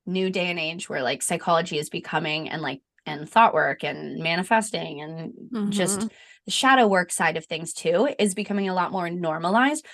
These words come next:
Speaker 1: But I still think that there's, um, un-, people are unsure, like, what exactly this means. So, like, for
Speaker 2: Yeah.
Speaker 1: you and what you
Speaker 2: Yeah.
Speaker 1: take your clients through, what is thought work?
Speaker 2: Yeah. Okay. So it starts with, like, the first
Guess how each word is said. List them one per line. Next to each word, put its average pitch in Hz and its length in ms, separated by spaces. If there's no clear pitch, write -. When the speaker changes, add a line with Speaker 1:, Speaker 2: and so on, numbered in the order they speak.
Speaker 1:
But 226 100
I 226 40
still 226 260
think 269 220
that 269 120
there's, 190 460
um, 170 580
un-, 185 420
people 220 220
are 208 80
unsure, 180 440
like, 160 200
what 156 240
exactly 151 380
this - 200
means. - 280
So, 196 100
like, 180 180
for 226 180
Speaker 2:
Yeah. 202 180
Speaker 1:
you 196 360
and 196 200
what 180 140
you 202 80
Speaker 2:
Yeah. 196 200
Speaker 1:
take 190 80
your 185 140
clients 175 400
through, 175 180
what 196 240
is 214 180
thought 143 280
work? - 360
Speaker 2:
Yeah. 190 360
Okay. 233 340
So 294 140
it 262 100
starts 254 520
with, 349 200
like, 226 220
the 214 120
first 214 720